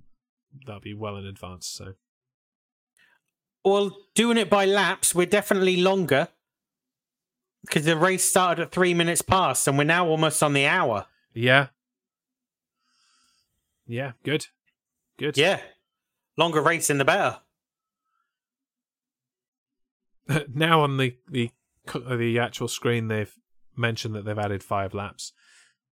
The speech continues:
Speaker 2: Yep.
Speaker 1: Happened quite a while ago.
Speaker 2: It's 'cause we're now on lap thirty-seven, so we're on
Speaker 1: Yeah.
Speaker 2: the first of those laps. And they've changed it to just one of five at the top.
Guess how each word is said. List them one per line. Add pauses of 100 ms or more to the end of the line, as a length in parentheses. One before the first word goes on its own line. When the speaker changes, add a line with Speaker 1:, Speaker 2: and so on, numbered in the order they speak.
(1080)
Speaker 2:
Yep.
Speaker 1:
Happened
quite
a
while
ago. (2000)
Speaker 2:
It's
'cause
we're
now
on
lap (380)
thirty-seven,
so
we're
on
Speaker 1:
Yeah.
Speaker 2:
the
first
of
those
laps. (540)
And
they've
changed
it
to
just
one
of
five
at
the
top.